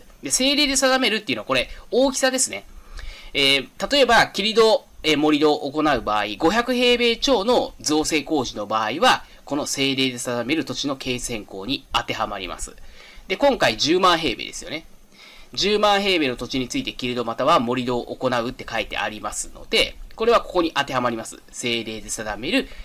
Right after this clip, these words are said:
え、土地の形成変更ですね。これに当たります。あとはこの部分です。宅地以外の土地を宅地にするため、または宅地において行う工事。まあ、どちらかに当てはまったら、これは許可が必要ということです。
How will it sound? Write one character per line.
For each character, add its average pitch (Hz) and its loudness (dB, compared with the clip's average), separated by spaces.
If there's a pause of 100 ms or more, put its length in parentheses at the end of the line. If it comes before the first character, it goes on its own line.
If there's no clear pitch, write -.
え、 131 -2
土 123 -6
地 - -4
の - 2
形 123 -6
成 - -8
変 101 -12
更 - -14
で - -12
す - -8
ね。 165 -6
こ 127 -4
れ 123 -6
に 113 -6
当 104 -8
た 98 -8
り 92 -12
ま - -16
す。 - -10 (380)
あ - -2
と 254 4
は 165 4
こ - -2
の 185 2
部 208 -4
分 143 0
で 82 -6
す。 - -10
宅 - -2
地 240 0
以 - 0
外 202 4
の 110 -6
土 107 -14
地 - -6
を 110 -8
宅 - -10
地 127 -6
に 127 -4
す - -6
る 120 -8
た 113 -4
め、 110 -6
ま 160 -2
た 208 2
は 226 4
宅 131 -8
地 - -6
に 262 -2
お 180 6
い 135 2
て - 0 (100)
行 123 -4
う 123 0
工 98 -10
事。 - -10 (360)
ま 196 -4
あ、 - 0
ど 277 2
ち 285 2
ら 254 4
か 135 0
に 107 -4
当 90 -4
て - -2
は 139 0
ま 147 0
っ - -18
た 143 -2
ら、 254 4
こ 123 -6
れ 127 -2
は 185 2
許 147 -8
可 120 -6
が 92 -8
必 - -10
要 123 -4
と 160 -4
い 110 -2
う 98 -8
こ - -18
と - -20
で - -16
す。 - -12